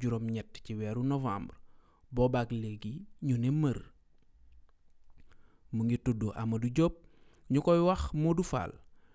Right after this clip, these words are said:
Ñu fekk ko Caaroy Géej. Ku ko xool xam ni am na ay guddi yu mu nelawul. Muy lu jaadu ndax doomam, Pape Diop,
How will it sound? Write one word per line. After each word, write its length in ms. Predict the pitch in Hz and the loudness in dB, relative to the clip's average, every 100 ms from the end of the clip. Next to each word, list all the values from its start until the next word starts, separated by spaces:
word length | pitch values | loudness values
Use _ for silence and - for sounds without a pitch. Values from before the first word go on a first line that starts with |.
| - | -4
Ñu 120 | 139 156 | -2 0
fekk 220 | 196 196 143 | 0 -2 -2
ko 120 | 156 - | -2 -2
Caaroy 360 | 127 117 110 107 | -2 -2 -2 -4
Géej. 240 | 107 85 - - _ _ - - - - - - | -8 -10 -16 -20 _ _ -20 -20 -20 -20 -12 -6
Ku 100 | 120 | -2
ko 140 | 104 | -4
xool 440 | - 104 85 64 - | -4 -6 -6 -8 -10
xam 140 | - 113 | -6 -4
ni 140 | 113 - | -4 -6
am 160 | 120 113 | -4 -4
na 80 | 117 | -4
ay 160 | 117 113 | -4 -4
guddi 420 | 117 127 170 180 | -2 -2 0 0
yu 80 | 117 | 2
mu 120 | 113 | 2
nelawul. 460 | 120 143 165 98 - - - - - _ - - _ _ | 2 4 2 0 -6 -14 -20 -20 -20 _ -20 -20 _ _
Muy 280 | 117 117 117 | -4 -2 0
lu 140 | 131 156 | 0 2
jaadu 420 | 151 127 117 117 - - | 2 0 -2 -6 -8 -12
ndax 240 | 117 120 147 | -6 -6 -4
doomam, 520 | 139 135 123 110 87 - - - - _ | 0 2 2 -2 -6 -14 -20 -20 -20 _
Pape 240 | 113 - 117 | -2 -2 -2
Diop, 200 | 139 | 0